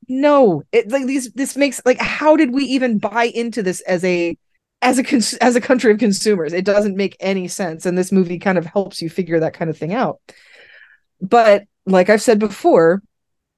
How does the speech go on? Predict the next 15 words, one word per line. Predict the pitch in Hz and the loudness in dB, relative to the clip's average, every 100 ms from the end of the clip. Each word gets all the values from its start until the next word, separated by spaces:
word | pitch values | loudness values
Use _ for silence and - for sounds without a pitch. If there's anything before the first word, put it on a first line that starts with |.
| _ _ _ _ _ | _ _ _ _ _
I | 180 | -2
feel | 180 202 196 | -2 0 2
like | 180 170 165 - _ _ _ _ _ _ | 2 0 -2 -14 _ _ _ _ _ _
a | 214 | -4
Best | 190 185 185 | 0 -2 -2
Picture | - 262 - 180 175 | -6 -8 -4 -2 -2
needs | 185 180 185 - | -2 -4 -6 -8
to | 185 | -6
do | 180 | -4
something | 202 180 185 175 180 - _ _ _ _ _ _ | -4 -2 -2 -4 -6 -12 _ _ _ _ _ _
really | 170 180 185 190 | -6 2 4 4
special | - 180 170 175 165 | 2 -2 2 0 0
with | 160 | -4
filmmaking. | - 190 160 135 - - - _ _ _ _ _ _ _ _ _ _ _ _ - | -6 -6 -6 -8 -12 -16 -18 _ _ _ _ _ _ _ _ _ _ _ _ 0
And | 175 165 160 160 156 | 2 2 0 -2 -6